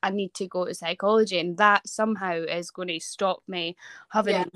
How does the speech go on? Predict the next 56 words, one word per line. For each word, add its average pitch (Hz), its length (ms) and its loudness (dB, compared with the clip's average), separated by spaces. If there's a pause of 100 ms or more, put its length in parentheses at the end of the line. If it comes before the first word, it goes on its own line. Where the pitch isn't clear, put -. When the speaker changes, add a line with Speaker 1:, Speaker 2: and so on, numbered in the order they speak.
Speaker 1:
such - 340 -2
physical 214 640 2
episodes. 202 760 -4
I 180 120 -2
was, 190 160 -6
I 196 220 -4
just 220 220 -6
couldn't 214 280 -6
wrap 185 220 -2
my 196 140 -2
head 202 300 0
around 208 280 -6
it. - 40 -4
And 208 140 -2
it's 214 120 -4
still 359 240 6
something 247 440 2
that, 185 220 -6
like, 196 160 -6
I'm 196 160 -10
trying 208 320 2
to, 240 140 -8
like, 208 200 -4
work 196 360 -6
on. 185 180 -6
I 180 80 -6
think 208 220 -4
a 202 60 -4
lot 175 200 -2
of - 60 -10
people 202 260 -10
with 185 200 -8
F 185 220 -6
N 190 120 -18
D 185 120 -14
will 190 240 -4
be 190 280 -6
as 185 140 -12
well. 196 200 0
I 185 40 -4
think 196 180 -14
that's 185 200 -14
one 196 160 -4
of 185 80 -10
the 180 140 -10 (400)
biggest 196 340 4
things 190 320 -4
to 202 80 -6
try 196 300 2
and 208 120 -2
overcome, 185 520 -2
that 175 180 -4 (460)
you 196 80 -2
need 202 180 0
to - 60 -10
stop 202 300 0